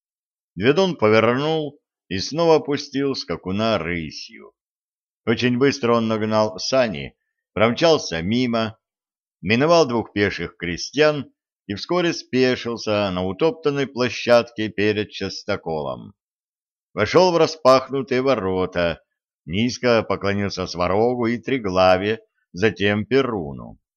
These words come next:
В этом святилище... Бога грозы и молний выставили в общий ряд с верховными богами. Видимо, в здешних краях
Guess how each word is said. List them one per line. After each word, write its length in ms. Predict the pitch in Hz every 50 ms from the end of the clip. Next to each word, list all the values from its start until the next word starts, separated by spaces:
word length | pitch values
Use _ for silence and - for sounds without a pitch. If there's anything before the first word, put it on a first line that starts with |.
| _ _ _ _ _ _ _ _ _ _ _ _
В 160 | - 95 104
этом 320 | 110 113 107 110 110 107 - -
святилище... 1000 | - - 92 101 98 95 104 131 131 120 113 98 87 - - - 71 67 64 _ _ _ _ _ _ _ _ _ _
Бога 380 | - 95 117 117 104 107 107 104
грозы 400 | 90 101 104 104 87 - 101 101
и 60 | 101
молний 360 | 107 123 135 131 123 104 101
выставили 480 | 92 101 110 95 - - 101 101 101 104
в 80 | 101 104
общий 400 | 104 92 - - - 120 123 131
ряд 300 | 139 123 98 80 76 - _ _ _ _ _ _ _
с 100 | - -
верховными 640 | 120 - - - 131 123 117 113 110 110 110 110 110
богами. 680 | 104 127 135 127 110 85 67 62 55 55 - - _ _ _ _ _ _ _ _ _ _ _ _ _ _ _ -
Видимо, 580 | 80 101 127 143 170 160 160 160 160 156 147
в 100 | 110 107
здешних 440 | 92 87 110 147 139 - - 139 -
краях 600 | - 113 104 101 110 135 151 151 131 - - _